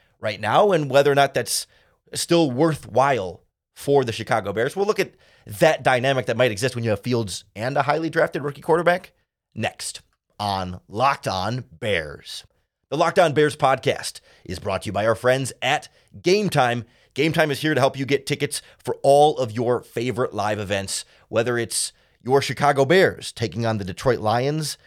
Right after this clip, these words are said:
this weekend. And as I look on the Game Time app on my phone right now, the cheapest tickets at Soldier Field, a hundred and twenty-eight dollars.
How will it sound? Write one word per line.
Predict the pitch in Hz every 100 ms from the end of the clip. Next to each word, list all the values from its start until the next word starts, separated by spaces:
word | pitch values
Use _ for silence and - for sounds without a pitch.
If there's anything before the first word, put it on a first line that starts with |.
| _
this | - 135 135
weekend. | 143 139 180
And | 139
as | 113
I |
look | 117 127 -
on | 117
the |
Game | 107 127
Time | 127
app | 120 123 -
on | 110
my | 110 120
phone | 127 135 123
right | 120 117
now, | 117 143 - - _
the |
cheapest | - 143 139
tickets | 151 165 -
at | 143 135
Soldier | - 143 131
Field, | 147 175 180 _ _ -
a |
hundred | - 165 175
and | 170 131
twenty-eight | - 151 156 - - 143 139 - -
dollars. | 127 120 127 143 -